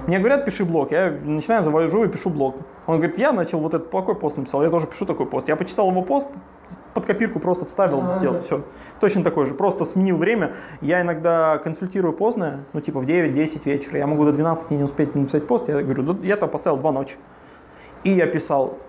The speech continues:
Speaker 1: И вот я не сливался. Я пишу, пишу, пишу. И я вот, а, здесь понимаю, что, ну, просто какой-то его совет когда-то,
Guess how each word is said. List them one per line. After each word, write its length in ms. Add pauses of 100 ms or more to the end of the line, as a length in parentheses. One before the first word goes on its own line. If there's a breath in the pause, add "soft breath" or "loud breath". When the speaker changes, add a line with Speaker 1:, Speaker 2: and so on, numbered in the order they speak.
(160)
Speaker 1:
И 140
вот 340
я 280
не 200
сливался. 520 (320)
Я 160
пишу, 240
пишу, 240
пишу. 440
И 60
я 140
вот, 200 (440 loud breath)
а, 340
здесь 220
понимаю, 440
что, 800
ну, 180
просто 520 (380)
какой-то 300
его 120
совет 460 (480)
когда-то, 500